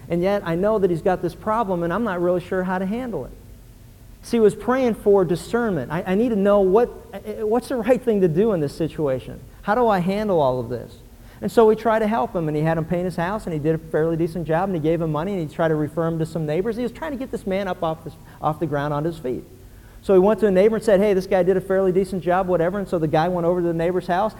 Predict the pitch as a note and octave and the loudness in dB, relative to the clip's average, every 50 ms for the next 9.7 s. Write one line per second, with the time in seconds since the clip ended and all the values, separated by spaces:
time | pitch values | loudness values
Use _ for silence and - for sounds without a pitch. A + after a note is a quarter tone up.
0 | - - - D#3+ D3 D3 D#3 F3 F3 E3 F3+ F#3 G3 G3 - - F#3 F#3 F#3 F#3 | -16 -8 -4 0 2 4 4 4 4 4 2 2 2 0 -2 -2 -2 -2 0 0
1 | F3+ F3 E3 F3 E3+ F3 F3+ F3 E3 D#3+ - E3+ E3 F#3+ F#3 F#3 E3+ D#3+ E3 F3+ | -2 -2 0 0 2 2 0 0 -2 -2 -2 0 0 0 -2 -4 -6 -6 -6 -6
2 | F3 E3+ E3 E3 F3 E3 F3+ - - F3+ F#3+ F#3 F#3 F3+ G3 G#3 G3+ G3+ G3+ F3+ | -4 -2 -2 -2 -2 -4 -6 -6 -6 -6 -4 -4 -6 -6 -6 -6 -8 -8 -10 -12
3 | - - F3 D#3 F#3 F3+ F3+ F#3 E3+ - F3+ E3 F3+ F3+ F#3 F#3 A3+ A3+ - - | -10 -10 -10 -8 -6 -6 -6 -6 -6 -6 -4 -4 -4 -6 -6 -6 -8 -8 -10 -14
4 | - - - - - - - - - - - - - - - - - - - - | -20 -20 -20 -20 -20 -20 -20 -20 -20 -20 -20 -20 -20 -20 -20 -20 -20 -20 -20 -20
5 | - - - - - G3+ F#3 E3+ - G#3 F#3+ G3 G3 E3 G3 G3 A#3 A#3 D#3 F3 | -20 -20 -8 -2 2 2 2 2 2 2 2 2 0 0 0 2 2 4 6 6
6 | G3+ A3 G#3+ G#3 G3 G3 - G#3 F#3+ A3 A3+ G#3+ A#3 B3+ - A#3+ G3 F#3 F3+ F3+ | 6 6 4 0 -2 0 2 2 2 2 2 2 0 0 -2 -4 -4 -2 0 0
7 | F#3+ G#3 G#3 F#3+ F3+ D3+ G3 G3+ G#3+ A3+ G3 F#3 F3+ E3 E3+ G#3+ B3 D4 D4 G3+ | 0 0 0 -2 -2 0 0 0 2 2 2 0 0 0 2 2 2 2 0 -2
8 | D#3+ - F3 E3 E3 G3 F#3+ - F3+ E3 F#3 A#3+ C4+ A3+ F#3 E3+ D#3+ F3 G3+ G3+ | -2 -2 -2 -2 0 -2 -2 -2 -2 -2 -2 -2 -2 -2 -2 0 0 0 0 -2
9 | F#3+ F#3 - - G3+ G#3 G#3+ A3 F#3+ A3+ G3 D3 - - | -2 -4 -6 -6 -4 -4 -2 -2 0 -2 -2 -2 -6 -12